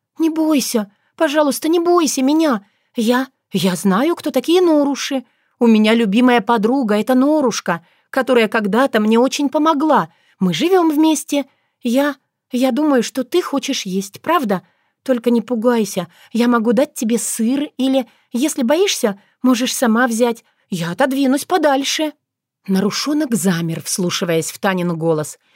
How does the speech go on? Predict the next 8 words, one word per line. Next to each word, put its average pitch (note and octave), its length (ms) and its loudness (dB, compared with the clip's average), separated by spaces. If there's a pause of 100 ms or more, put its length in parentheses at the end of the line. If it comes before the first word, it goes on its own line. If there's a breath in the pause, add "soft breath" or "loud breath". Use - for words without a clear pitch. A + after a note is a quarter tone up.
(140 soft breath)
и A3+ 100 -2
только A3 280 0
судорожно G3 600 0
поднимающиеся G#3 960 -2
и G3+ 140 2
опускающиеся G#3+ 960 -2
бока G3+ 320 -2
выдавали, A#3+ 600 0